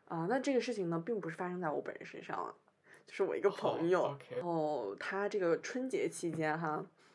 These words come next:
Speaker 1: 呃，就是在家里闲来无事，因为没有离开上海，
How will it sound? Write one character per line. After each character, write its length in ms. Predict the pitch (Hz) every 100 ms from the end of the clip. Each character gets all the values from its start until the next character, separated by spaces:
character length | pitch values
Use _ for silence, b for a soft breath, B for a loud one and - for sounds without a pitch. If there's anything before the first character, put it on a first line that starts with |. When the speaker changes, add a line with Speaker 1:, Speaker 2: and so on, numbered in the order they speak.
| b b b b b b b _
Speaker 1:
呃， 460 | 156 147 139 151 - _ _ _
就 140 | - 190
是 80 | 175
在 120 | 196
家 180 | 190 196
里 100 | 170
闲 180 | 165
来 100 | 165
无 160 | 185 175
事， 300 | 185 214 156
因 160 | 156 175
为 300 | 165 160 165
没 100 | 165
有 200 | 175 165
离 120 | 139
开 180 | 160 180
上 160 | 185
海， 220 | 165 156